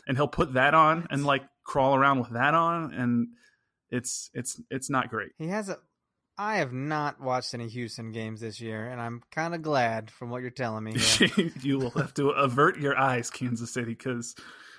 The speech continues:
Speaker 1: uh,
Speaker 2: Oh
Speaker 1: we,
Speaker 2: my
Speaker 1: we
Speaker 2: God.
Speaker 1: don't know what's coming for us. Um, yeah, he, he's done it
Speaker 2: Yeah.
Speaker 1: twice where he's literally pulled out a Black Panther mask and put it on and done his weird little crawl.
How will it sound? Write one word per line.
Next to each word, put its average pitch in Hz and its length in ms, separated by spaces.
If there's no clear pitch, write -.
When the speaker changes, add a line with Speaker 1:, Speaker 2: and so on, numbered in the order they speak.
Speaker 1:
uh, 123 280
Speaker 2:
Oh - 40
Speaker 1:
we, 135 120
Speaker 2:
my 107 260
Speaker 1:
we 139 120
Speaker 2:
God. 127 80
Speaker 1:
don't 175 220
know 160 140
what's 143 240
coming 131 320
for 107 240
us. - 200
Um, 120 480
yeah, 131 220
he, 147 240
he's 147 200
done 151 160
it 139 60
Speaker 2:
Yeah. 127 100
Speaker 1:
twice 131 300
where 135 120
he's 135 180
literally 139 380
pulled 135 260
out 123 140
a 120 40
Black 117 380
Panther 123 280
mask 110 300
and 120 120
put 123 140
it 117 80
on 117 180
and 117 100
done 117 200
his 117 220
weird 120 240
little 117 200
crawl. 113 400